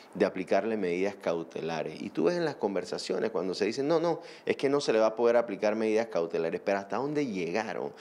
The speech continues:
Son unos enfermos, son sádicos, y no solo eso, son unos cobardes.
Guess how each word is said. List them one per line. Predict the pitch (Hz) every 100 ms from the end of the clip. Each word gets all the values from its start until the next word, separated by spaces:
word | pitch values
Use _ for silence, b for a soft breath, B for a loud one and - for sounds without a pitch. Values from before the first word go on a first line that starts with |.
| B
Son | - 123
unos | 135 135 -
enfermos, | 107 98 92 - 120 117 101 80 67 - - B B
son | B 120 120
sádicos, | 117 - - 139 120 101 92 - 69 - - B B B
y | 127
no | 139
solo | 151 156 147
eso, | 117
son | - 123
unos | 127 127 -
cobardes. | - 95 90 104 92 87 65 -